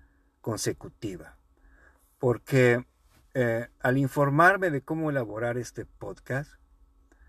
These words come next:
me puse a investigar básicamente solo en YouTube y hay infinidad de tutoriales, algunos excelentes que pueden buscarlos,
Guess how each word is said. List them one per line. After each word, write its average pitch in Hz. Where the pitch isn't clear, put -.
me 113
puse 131
a -
investigar 107
básicamente 101
solo 104
en 95
YouTube 107
y 123
hay 127
infinidad 127
de 123
tutoriales, 107
algunos 113
excelentes 101
que 98
pueden 113
buscarlos, 107